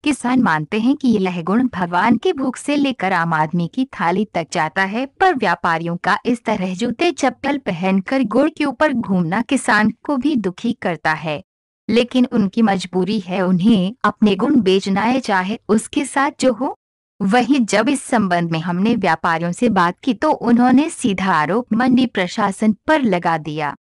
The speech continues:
उनका कहना है कि जब गुड़ को किसान मंडी में लाता है, तो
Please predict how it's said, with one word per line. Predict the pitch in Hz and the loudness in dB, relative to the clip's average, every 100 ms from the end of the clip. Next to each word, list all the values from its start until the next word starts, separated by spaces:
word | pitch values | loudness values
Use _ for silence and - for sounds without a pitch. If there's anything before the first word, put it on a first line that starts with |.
| _ - | _ 0
उनका | 262 254 294 | 2 4 2
कहना | 277 269 269 285 | 2 2 4 4
है | 302 | 2
कि | 311 208 | 0 -2
जब | 165 202 180 | 0 -4 -2
गुड़ | 185 | -4
को | 185 381 | 0 -2
किसान | - 262 196 175 170 | 0 -2 0 0 0
मंडी | 160 165 214 | -2 -2 2
में | 226 247 | 4 4
लाता | 208 190 190 214 | 2 0 0 0
है, | 233 277 | 0 -2
तो | - 294 | 0 -2